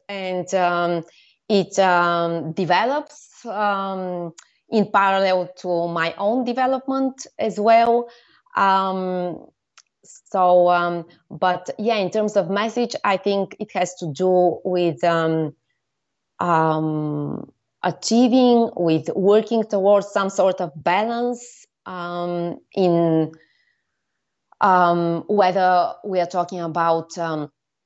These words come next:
balance within oneself, um, you know, being at peace with oneself, or, uh, balance within, uh, the family or relationships,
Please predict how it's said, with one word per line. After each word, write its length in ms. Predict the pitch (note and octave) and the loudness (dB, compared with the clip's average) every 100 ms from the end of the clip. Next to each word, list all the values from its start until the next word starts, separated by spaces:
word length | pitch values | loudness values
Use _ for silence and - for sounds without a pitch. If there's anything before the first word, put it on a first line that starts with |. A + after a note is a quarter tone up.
| _ _ | _ _
balance 540 | F#3 G3 E3+ E3+ E3 F3 | -2 2 4 2 -2 -6
within 460 | E3+ D#3 G#3+ B3+ | -10 -4 -2 0
oneself, 1200 | B3 A3+ A#3 - A#3+ A3 A3+ A3+ _ A3+ A3 - - - - | 0 -2 -4 -2 2 4 4 0 _ -10 -10 -12 -18 -12 -6
um, 540 | F#3+ F#3 F3+ F3 F3 | -2 -2 -2 -4 -6
you 80 | - | -2
know, 160 | F3 D#3+ | 2 2
being 400 | D3 F3+ E3+ E3 | 2 0 0 0
at 180 | E3 - - | -4 -4 0
peace 360 | B3 C4 B3+ | 2 2 0
with 160 | A#3+ A3 | -2 0
oneself, 640 | A3 G#3 G#3 A3 G#3 G#3 - | 0 0 2 4 4 2 -2
or, 420 | - F3 E3 E3 - | 0 2 4 2 -4
uh, 220 | E3+ D#3 D3+ | -6 -4 -2
balance 560 | E3+ E3+ E3 E3 E3 - | 0 2 0 -2 -6 -10
within, 580 | E3+ D#3+ D#3 D#3+ D#3 D#3 - _ | -6 -2 0 0 -2 -6 -10 _
uh, 220 | D3+ D3 | -14 -10
the 120 | C#3+ D#3 | -8 -2
family 540 | - A3 A3+ G#3 G3+ | 2 4 4 4 2
or 380 | - D#3+ D3+ D3 | 2 0 0 -2
relationships, 840 | D#3 F3+ G#3 G#3+ G3+ G3+ G3 - | 0 0 0 -2 -4 -4 -4 -6